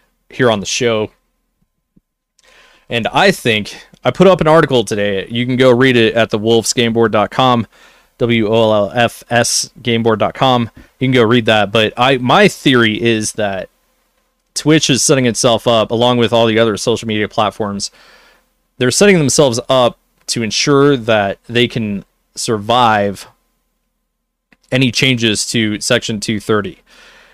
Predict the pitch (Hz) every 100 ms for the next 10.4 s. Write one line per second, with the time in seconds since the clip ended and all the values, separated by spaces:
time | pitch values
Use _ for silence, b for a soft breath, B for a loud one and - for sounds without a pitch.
0 | b 113 107 98 120 143 147 151 139 120
1 | 147 135 135 127 - 131 - 113 127 117
2 | 143 143 135 147 _ _ _ _ _ _
3 | _ _ _ - 110 110 131 131 123 123
4 | 113 120 117 117 107 _ _ - 113 117
5 | 123 120 120 117 117 113 110 _ - 117
6 | 107 101 95 123 117 120 110 - 113 101
7 | 98 - - 120 110 107 101 120 101 -
8 | 107 98 90 _ _ _ _ _ _ _
9 | _ _ _ _ _ 113 101 101 139 143
10 | 139 131 -